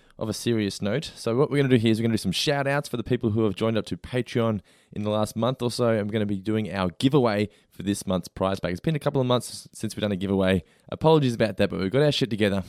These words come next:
So, like I said, it's the, uh, the seven inch, I believe it is,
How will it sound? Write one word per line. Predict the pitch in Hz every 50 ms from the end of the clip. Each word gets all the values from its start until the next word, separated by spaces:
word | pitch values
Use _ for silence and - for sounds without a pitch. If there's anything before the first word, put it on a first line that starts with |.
| - -
So, | - 98 98 95 98 - - - -
like | 101 104 -
I | 107
said, | 95 - 95 90 90
it's | 85 - -
the, | 92 92 90 90 - -
uh, | 82 80 80
the | 80 80 82 - - _ _ -
seven | - - - 147 151 160
inch, | 165 180 175
I | 160 147
believe | 143 147 151 147
it | 151 147
is, | 160 151 -